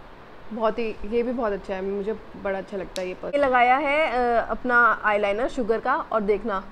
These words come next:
लगाते ही dry हो गया और बिल्कुल भी नहीं raise हो रहा। तो ये long lasting है, आप morning में लगाओगे, night तक आपका same ऐसे की ऐसे रहेगा। ये मेरा personal experience है, मैं लगाती हूँ,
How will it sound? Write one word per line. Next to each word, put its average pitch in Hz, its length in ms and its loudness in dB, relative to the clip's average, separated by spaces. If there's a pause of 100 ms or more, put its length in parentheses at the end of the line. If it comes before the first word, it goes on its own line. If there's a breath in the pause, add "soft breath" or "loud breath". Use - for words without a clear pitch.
(1700)
लगाते 226 440 4
ही 277 120 0
dry 214 260 2
हो 220 100 2
गया 233 200 4
और 220 220 2
बिल्कुल 233 380 0
भी 247 140 0
नहीं 247 180 2
raise 196 240 2
हो 196 80 -4
रहा। 180 180 -4 (540 loud breath)
तो 277 60 4
ये 269 160 4
long 254 260 6
lasting 240 380 2
है, 254 80 2
आप 262 180 2
morning 240 360 2
में 262 80 4
लगाओगे, 240 360 4
night 247 320 2
तक 262 140 -2
आपका 254 280 0
same 240 320 -2
ऐसे 208 320 -4
की 214 160 0
ऐसे 226 240 0
रहेगा। 226 260 0
ये 254 240 2
मेरा 247 220 2
personal 240 420 -2
experience 220 500 -2
है, 240 120 -4
मैं 247 120 -2
लगाती 214 400 -2
हूँ, 302 140 -4